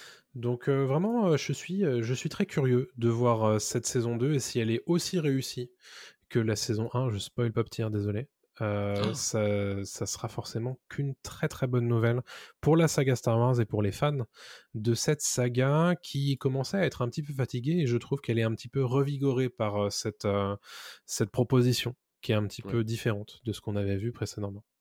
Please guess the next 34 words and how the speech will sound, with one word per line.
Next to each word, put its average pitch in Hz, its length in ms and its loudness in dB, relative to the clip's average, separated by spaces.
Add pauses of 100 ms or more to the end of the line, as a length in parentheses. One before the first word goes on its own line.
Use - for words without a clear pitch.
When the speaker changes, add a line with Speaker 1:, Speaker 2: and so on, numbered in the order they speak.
(300)
Speaker 2:
Bah, 85 120 -4
dans 85 80 -6
le 82 80 -8
tout - 140 -12
venant 104 360 -2
de 87 80 -8
Star 87 240 -6
Wars, 107 240 -4
euh, 87 120 -4
oui, 87 280 -10
c'est 82 360 -6
une 80 200 -8
belle 101 140 -2
surprise, 117 480 -8
et 160 240 -8
très 120 260 -8
honnêtement, 117 520 -4 (460)
c'est - 140 -8
toi 147 200 -2
qui 123 120 -4
m'as 110 160 2
un 101 80 -2
peu 107 120 -6
mis 104 120 -4
dedans, 110 320 -6 (120)
parce 85 180 -8
Speaker 1:
Ouais. 120 140 4
Speaker 2:
que 92 580 -2
j'allais 107 260 0
la 107 120 2
regarder, 98 340 0
hein, 80 400 -4
c'était 82 260 -12
sûr, 131 300 -2